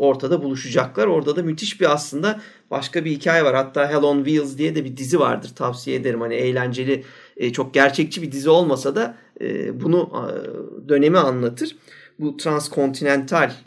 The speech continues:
e, rails meselesi. Bu olay olduğu sırada işte tabii çok büyük, e, krediler alınıyor, e, hükümetten ve onun karşılığında işte bu iş yapıyor. Fakat tabii ki çok o dönem için çok zorlu bir proje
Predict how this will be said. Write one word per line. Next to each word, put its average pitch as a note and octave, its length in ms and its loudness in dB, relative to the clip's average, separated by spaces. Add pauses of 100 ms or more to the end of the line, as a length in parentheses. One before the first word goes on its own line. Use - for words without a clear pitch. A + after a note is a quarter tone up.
e, C#3+ 80 -2 (300)
rails C3 540 2 (100)
meselesi. A#2+ 640 -6 (400)
Bu B3 140 6
olay B3+ 180 8
olduğu B3+ 300 6
sırada G#3 300 -2
işte A#3 180 -6
tabii A3+ 200 -2
çok A3+ 240 -2
büyük, G#3+ 140 0 (320)
e, C#3 280 -2
krediler D3+ 420 4
alınıyor, C3 640 2
e, B2+ 40 -8
hükümetten C3 840 -4
ve G#3 60 4
onun F#3+ 220 2
karşılığında E3 840 0
işte - 300 -8
bu F3+ 80 -4
iş - 200 -8
yapıyor. F3+ 300 0
Fakat D#3+ 280 -4
tabii E3 260 -4
ki - 100 -18
çok F3+ 320 -2 (340)
o C#3+ 120 0
dönem C#3 220 2
için B2 260 -10
çok G3 240 8
zorlu C3+ 280 6
bir A#2 120 -6
proje C3+ 440 0